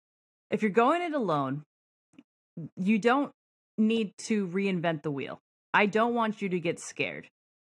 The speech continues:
Audio engineering is a deep, vast <laughs> field. Uh, a lot of what happens in audio engineering, I can tell you, I went to school, I, I became a certified audio engineer. You, it's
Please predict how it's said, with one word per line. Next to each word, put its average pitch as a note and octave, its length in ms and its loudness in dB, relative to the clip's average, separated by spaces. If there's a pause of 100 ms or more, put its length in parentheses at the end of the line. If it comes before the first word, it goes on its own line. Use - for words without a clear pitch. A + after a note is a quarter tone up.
Audio B3 380 4
engineering F#3+ 720 0
is F3 180 -2
a D#3+ 240 0
deep, G3+ 340 -2 (240)
vast E3+ 720 0
<laughs> - 40 -20
field. F#3+ 500 0 (680)
Uh, F#3+ 420 6 (180)
a G3+ 80 4
lot G#3 380 4
of G#3 180 -6
what G3 220 2
happens G3+ 500 0
in F3+ 80 -2
audio E3 260 0
engineering, D#3+ 400 -4
I F#3 100 0
can G#3+ 160 0
tell G3+ 180 0
you, E3+ 320 -2
I E3+ 160 2
went F#3 160 0
to E3+ 100 -8
school, F3 300 -2
I, E3 60 2
I D3+ 180 -2
became D#3+ 340 -4
a D#3 60 -6
certified D#3+ 500 -2
audio D#3 300 -2
engineer. D3 440 -4 (1700)
You, G#3 240 0
it's - 240 -4